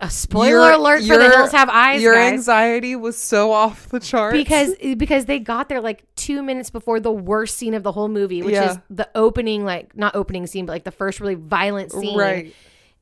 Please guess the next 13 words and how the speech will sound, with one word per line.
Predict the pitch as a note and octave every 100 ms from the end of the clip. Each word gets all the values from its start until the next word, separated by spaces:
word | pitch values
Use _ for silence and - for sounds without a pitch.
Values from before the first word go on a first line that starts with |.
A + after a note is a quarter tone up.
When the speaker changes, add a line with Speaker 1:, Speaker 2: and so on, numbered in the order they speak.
| A#3
Speaker 1:
And | A3 G3+ G3 F#3+ F#3 -
Speaker 2:
How | - A#3 G#3+ A3+
had | B3+
I | B3 C#4
totally | - - A3+ G#3+ A3+ A#3+
forgotten | B3 B3+ A#3+ G#3 G3+ A3
this? | G#3 G3+
But | A#3+
Speaker 1:
dude, | C#4+ C#4+ B3+
Speaker 2:
yes. | A3+ G#3+
Speaker 1:
their | A#3+ B3 C#4
kids | - E4 B3+
ranged, | B3 A3+ G#3+ G#3 G#3 -